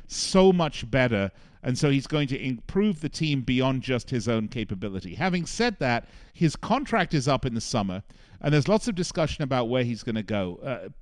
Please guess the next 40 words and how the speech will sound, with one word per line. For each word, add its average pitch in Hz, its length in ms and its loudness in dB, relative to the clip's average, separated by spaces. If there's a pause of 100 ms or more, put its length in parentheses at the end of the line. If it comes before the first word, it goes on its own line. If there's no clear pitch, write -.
P 220 180 0
S 196 160 0
G, 135 520 -2 (320)
uh, 120 640 -6
who, 143 120 2
by 143 160 2
the 143 80 2
way, 139 140 4
lost 135 240 2
their 120 140 2
first 135 300 -2
match, 127 380 -2 (340)
uh, 117 400 2
under, 127 440 4 (160)
uh, 113 160 -4
Pochettino 123 720 0
when 110 120 2
they 110 140 0
lost 120 300 0
actually 123 300 -4
to - 100 -6
Lorient 120 680 2
in 101 400 -4
Ligue 110 180 -4
un, 113 220 0
which 98 180 -6
is 98 160 -8 (300)
an 110 120 -6
absolute 143 580 -2
shocker. 82 500 -8 (560)
Uh, 147 100 -12 (200)
but 151 280 4 (380)
P 240 160 2
S 196 160 2
G 180 320 0
are 135 260 2
often 151 340 -2
talked 139 360 -4
about 123 340 -2
as 127 320 -2